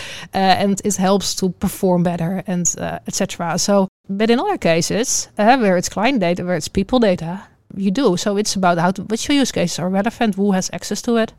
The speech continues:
And I think one of the biggest difficulties is these days is, well, we have, uh, or, all organizations have nice data science departments typically, uh, who likes to make very nice, proper analytics things, some fancy, t-, uh, fancy, sexy stuff.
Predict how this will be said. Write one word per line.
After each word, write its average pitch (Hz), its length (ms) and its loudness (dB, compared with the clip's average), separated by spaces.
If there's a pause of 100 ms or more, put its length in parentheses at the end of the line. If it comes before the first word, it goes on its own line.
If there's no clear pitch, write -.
(120)
And 220 420 2
I 202 160 4
think 247 260 2
one 220 160 4
of 247 140 0
the 220 80 0
biggest 196 640 -2 (260)
difficulties 220 920 -2
is 196 240 0
these 185 220 -2
days 180 440 -2
is, 170 340 -4
well, 170 380 0
we 202 160 0
have, 180 500 0
uh, 220 160 0
or, 202 220 -4 (220)
all 202 180 -2
organizations 185 640 -4
have - 140 -8
nice 180 300 -4
data - 240 -8
science 185 320 -6
departments 208 540 -4
typically, 202 640 -4
uh, 175 240 -2
who 190 180 -2
likes 196 300 0
to - 160 -4
make 175 460 -4 (200)
very 240 320 0
nice, 180 760 -2
proper 190 540 4
analytics 202 640 0
things, 196 320 4
some 180 140 -2
fancy, 233 480 2
t-, - 140 -6
uh, 202 320 4
fancy, 220 460 2
sexy 208 360 0
stuff. 220 440 6